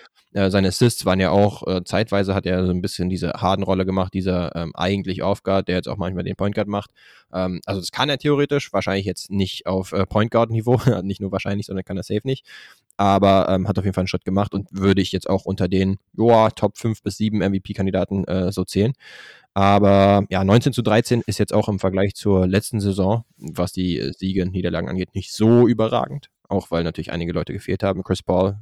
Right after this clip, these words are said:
du sagst es schon, nur so ein bisschen über die Hälfte der Spiele gemacht. Und selbst dann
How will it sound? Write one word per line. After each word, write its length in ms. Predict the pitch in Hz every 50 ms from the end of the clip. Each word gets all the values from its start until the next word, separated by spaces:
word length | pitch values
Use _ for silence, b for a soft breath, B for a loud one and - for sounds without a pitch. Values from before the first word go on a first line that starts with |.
| 123
du 60 | - -
sagst 260 | 92 95 - - -
es 60 | -
schon, 300 | - 101 101 101 104 113
nur 500 | - 107 101 101 98 98 98 98 95 95
so 120 | 92 95 92
ein 120 | 90 92
bisschen 220 | 98 95 - - 78
über 140 | 90 85
die 120 | - 76 92
Hälfte 240 | 98 95 - - 98
der 120 | 101 98
Spiele 260 | - - - 101 101
gemacht. 280 | 92 101 101 101 101 - _ _
Und 120 | - 90
selbst 240 | - 98 98 - -
dann 200 | 107 101 123 135